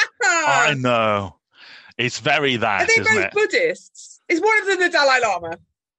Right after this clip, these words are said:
Speaker 2: Not to my knowledge. But it's very, it's very that. And it's like, as, as I said, no one comes out of that situation clean, but the guy who went, "Oh, f-, I fucking love you.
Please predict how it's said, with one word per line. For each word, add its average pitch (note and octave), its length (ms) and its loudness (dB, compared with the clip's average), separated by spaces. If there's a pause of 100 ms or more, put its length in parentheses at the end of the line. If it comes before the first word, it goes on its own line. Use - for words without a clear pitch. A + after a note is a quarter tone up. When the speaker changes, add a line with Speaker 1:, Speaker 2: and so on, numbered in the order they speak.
(480)
Speaker 2:
Not A#2 420 -10
to C3 120 -8
my A#2+ 180 0
knowledge. G2 760 -4 (800)
But D3+ 160 0
it's D#3 140 -4
very, E3+ 280 0
it's D3+ 180 -4
very E3+ 300 0
that. A#2+ 320 -2
And C#3 140 -2
it's D#3 160 -6
like, A3 220 0
as, E3+ 240 -2
as D3 160 0
I - 20 -10
said, C#3+ 220 -2
no D3 100 0
one D3+ 80 -4
comes C3+ 220 -6
out A#2+ 80 -2
of C3 60 -10
that B2+ 120 -2
situation A#2 420 -4
clean, A2 300 -4
but G#2 160 -8
the G2+ 80 -10
guy A2 320 -2
who G#2+ 160 -2
went, G#2 300 -2
"Oh, B3 440 2
f-, - 280 -10
I D3 80 -2
fucking F3 340 -4
love G#3+ 220 -2
you. C3 200 -2